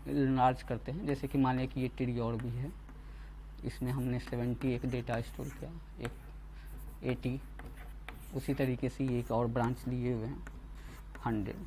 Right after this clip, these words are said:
तो ये आपका tree suppose कीजिए कि इस तरीके का design है। तो यहाँ पे degree of node किसको कहेंगे या degree of tree करेंगे, किसको कहेंगे, तो पूरे tree में हम लोग देखेंगे कि पूरे tree में जो है number of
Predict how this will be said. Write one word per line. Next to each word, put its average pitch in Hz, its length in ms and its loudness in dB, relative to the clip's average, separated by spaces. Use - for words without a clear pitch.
तो 151 60 2
ये 165 140 10
आपका 147 220 8
tree 147 300 4
suppose 139 280 4
कीजिए 127 240 4
कि 135 120 2
इस - 120 0
तरीके 123 340 0
का 120 140 2
design 117 280 2
है। 147 120 -4
तो 151 60 8
यहाँ 180 220 12
पे 208 140 8
degree 160 480 12
of 196 180 10
node 180 260 8
किसको 175 280 4
कहेंगे 185 280 2
या 175 80 6
degree 151 340 10
of 175 220 10
tree 160 200 8
करेंगे, 143 300 4
किसको 147 260 4
कहेंगे, 139 360 4
तो 151 100 2
पूरे 185 760 10
tree 196 300 12
में 156 280 10
हम 180 140 10
लोग 190 160 12
देखेंगे 170 560 10
कि 175 100 8
पूरे 170 360 8
tree 190 300 8
में 196 200 8
जो 175 100 8
है 165 140 8
number 165 580 12
of 190 200 12